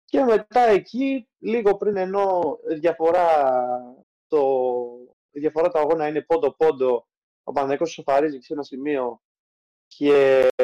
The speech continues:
φαίνεται ότι μπορεί να διεκδικήσει κάτι, δέχεται ένα έξι μηδέν λίγο πριν το τέλος του ημιχρόνου. Αυτό το σερί συνεχίζεται σε έντεκα μηδέν, αφού ξεκινάει το δεύτερο, συγγνώμη, στο τέλος του ημιχρόνου, είπα, της τρίτης περίοδου, δέχεται, ανεβαίνει στο έντεκα μηδέν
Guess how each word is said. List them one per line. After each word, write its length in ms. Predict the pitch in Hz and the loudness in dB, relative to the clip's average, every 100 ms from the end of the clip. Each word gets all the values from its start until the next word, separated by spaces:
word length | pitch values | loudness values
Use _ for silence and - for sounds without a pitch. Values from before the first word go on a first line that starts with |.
| 123 | 0
φαίνεται 260 | - 175 151 | 0 0 0
ότι 100 | 127 | -2
μπορεί 240 | 123 147 | -2 -2
να 240 | 170 139 127 | 0 -4 -2
διεκδικήσει 460 | 127 127 - 160 | -6 -8 -14 -14
κάτι, 300 | - 233 208 | -2 -2 0
δέχεται 360 | 175 196 165 175 | -2 -2 -2 -2
ένα 280 | 175 151 143 | 0 0 0
έξι 300 | 180 - 151 | -2 -4 -8
μηδέν 280 | 139 156 147 | -4 -2 -2
λίγο 200 | 143 139 | -2 -4
πριν 160 | 139 | -4
το 80 | 135 | -8
τέλος 280 | 139 135 - | -6 -8 -10
του 100 | 127 | -14
ημιχρόνου. 520 | 120 - 185 220 233 | -10 -4 -4 -2 -4
Αυτό 180 | 147 190 | -4 -4
το 80 | 170 | -2
σερί 240 | 165 165 | 0 -2
συνεχίζεται 480 | 156 143 160 160 135 | -2 -6 -4 -4 -4
σε 180 | - 160 | 0 2
έντεκα 380 | 190 160 135 | 2 0 -2
μηδέν, 380 | 123 117 131 117 _ _ _ _ _ | -4 -6 -8 -8 _ _ _ _ _
αφού 640 | - - 156 151 135 127 120 | -8 -2 2 4 4 2 0
ξεκινάει 400 | _ 139 123 135 | _ -14 -8 -6
το 120 | 123 123 | -4 -4
δεύτερο, 600 | 127 - 127 120 117 - | -4 -4 -4 -4 -6 -8
συγγνώμη, 300 | 139 147 139 | -4 -2 -4
στο 80 | |
τέλος 160 | - 127 | -8 -10
του 80 | 131 | -10
ημιχρόνου, 320 | 123 135 123 | -6 -4 -4
είπα, 260 | 127 170 - | -2 -2 -2
της 140 | 143 | -8
τρίτης 220 | 156 147 | -6 -2
περίοδου, 540 | 127 131 202 208 208 - | 0 2 2 2 0 0
δέχεται, 600 | 156 180 175 151 170 - | 0 0 0 -2 -2 0
ανεβαίνει 400 | 127 135 135 190 | -2 -2 0 0
στο 120 | 185 | 0
έντεκα 240 | 170 160 143 | -4 -4 -4
μηδέν 360 | 135 147 127 | -4 -4 -6